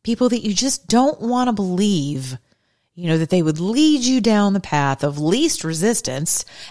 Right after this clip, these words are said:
and directly into destruction. But they will, and they have, and they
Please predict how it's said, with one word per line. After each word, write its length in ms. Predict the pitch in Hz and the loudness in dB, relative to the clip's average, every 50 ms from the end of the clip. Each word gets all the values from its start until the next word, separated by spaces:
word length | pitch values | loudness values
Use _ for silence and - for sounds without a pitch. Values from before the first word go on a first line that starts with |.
| - | -10
and 220 | - 165 165 165 156 | -6 -4 -2 -2 0
directly 580 | 156 151 147 151 160 180 180 - 165 165 160 | -2 0 0 2 2 0 0 0 -2 -2 -2
into 720 | 143 - - 147 147 151 147 - - 151 147 139 135 127 123 - _ _ _ _ _ _ _ _ | -2 -2 -2 -2 -2 -2 -2 -2 0 0 0 0 0 -2 -6 -8 _ _ _ _ _ _ _ _
destruction. 760 | 143 139 120 - - 113 110 - - - - - - - - - _ _ _ _ | -10 -8 -6 -4 -4 -6 -6 -6 -6 -6 -6 -6 -8 -10 -16 -20 _ _ _ _
But 420 | 139 135 139 139 123 120 - _ | -20 -14 -10 -8 -8 -8 -10 _
they 240 | _ - 117 - - - | _ -8 -8 -8 -8 -10
will, 540 | 160 160 165 185 175 151 143 147 160 175 - - - _ _ _ _ - | -6 0 2 2 4 4 4 2 0 -2 -6 -10 -20 _ _ _ _ -6
and 260 | 147 139 139 139 147 | -4 -4 -4 -4 -4
they 200 | 151 139 131 131 | -4 -4 -4 -6
have, 640 | - - - 185 175 156 - - 139 147 156 160 - - - - - _ | -8 -8 -2 0 0 0 0 -2 -4 -6 -6 -6 -12 -18 -20 -20 -12 _
and 240 | - 160 151 156 151 | -4 -2 -2 -2 -4
they 220 | 151 143 139 - | -4 -6 -6 -6